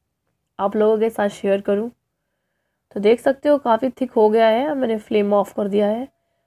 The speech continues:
और थोड़ी देर इसे ठंडा होने देंगे। हमें ज़्यादा थिक भी नहीं करना है, बिल्कुल ऐसा ही चाहिए। रखे रखे थोड़ा और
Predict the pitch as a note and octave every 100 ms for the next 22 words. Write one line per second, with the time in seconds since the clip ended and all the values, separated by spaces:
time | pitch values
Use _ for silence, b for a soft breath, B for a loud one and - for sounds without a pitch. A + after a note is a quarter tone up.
0 | _ - A#3 C#4 C#4+ D4+ E4+ D#4+ - A3
1 | A3 C4 C4 C4 B3+ C#4+ C4+ C#4+ A3+ G#3+
2 | A#3 A#3 A3+ B3 B3 B3 B3 A#3 A#3+ B3
3 | A#3 A3+ - G3+ F#3+ A3 A#3+ A#3 A#3 A#3
4 | C4 C#4 _ _ _ _ _ _ _ _
5 | _ _ _ _ _ _ _ _ - G#3+
6 | - C4+ C4+ C#4+ C#4 B3+ A#3+ - G3 G3+